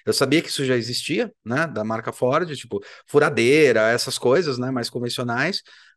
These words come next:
Mas no Brasil fazia tempo que eu não via, de repente voltou. Como é que você trabalha? Como é que você trabalha, assim,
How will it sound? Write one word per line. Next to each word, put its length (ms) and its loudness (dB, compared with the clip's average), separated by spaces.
Mas 840 2
no 180 0
Brasil 500 4
fazia 220 2
tempo 200 0
que 60 -2
eu 40 4
não 120 0
via, 180 0
de 80 0
repente 360 -2
voltou. 600 2
Como 240 2
é 100 2
que 140 -8
você 300 -2
trabalha? 600 0
Como 160 -6
é 40 -4
que 60 -10
você 100 -6
trabalha, 480 0
assim, 320 -6